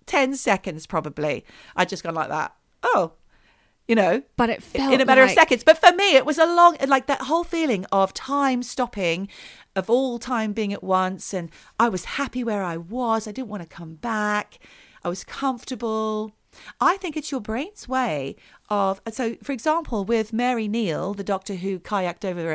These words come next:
Speaker 1: a, a, a waterfall, maybe it's your brain's way of comforting you. Or maybe it's a big release of endorphins or something to protect you.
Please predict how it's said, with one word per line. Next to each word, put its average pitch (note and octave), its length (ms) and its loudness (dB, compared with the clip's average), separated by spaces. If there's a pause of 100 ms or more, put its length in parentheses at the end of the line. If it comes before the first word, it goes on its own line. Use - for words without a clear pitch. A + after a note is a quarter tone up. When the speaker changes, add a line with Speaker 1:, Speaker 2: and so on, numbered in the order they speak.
Speaker 1:
a, F3 100 -10 (220)
a, D3+ 200 -4 (720)
a D3+ 160 -2
waterfall, F3+ 800 -4 (580)
maybe E4 260 -4
it's A#4 180 -4
your E4 100 -2
brain's G#3+ 480 -6
way D#3+ 400 -4 (260)
of D#3+ 400 0 (600)
comforting E3+ 640 -8
you. C3 280 -12 (600)
Or A#3+ 120 2
maybe C4+ 300 -2
it's F#3 140 -6
a F#3 40 -20
big G#3+ 300 -2
release A#3 300 -6
of F#3 80 -6
endorphins F#3 920 -4
or D3+ 120 -12
something F3 520 -10 (220)
to C4 100 -4
protect - 680 -10
you. C3+ 80 -6